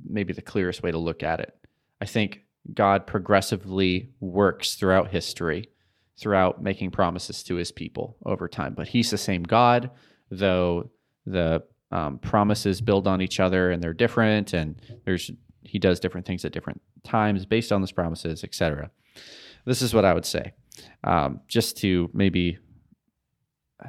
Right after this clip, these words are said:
I'll just, um, tip my hat towards the whole Old Testament, New Testament thing,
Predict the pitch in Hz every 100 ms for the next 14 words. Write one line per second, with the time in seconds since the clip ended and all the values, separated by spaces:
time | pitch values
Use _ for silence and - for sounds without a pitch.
0 | 117 - 92 92 90 - - - - -
1 | - - - - _ _ - - - 80
2 | 85 90 - - 82 - - 82 82 -
3 | 87 82 - 87 82 - - - - -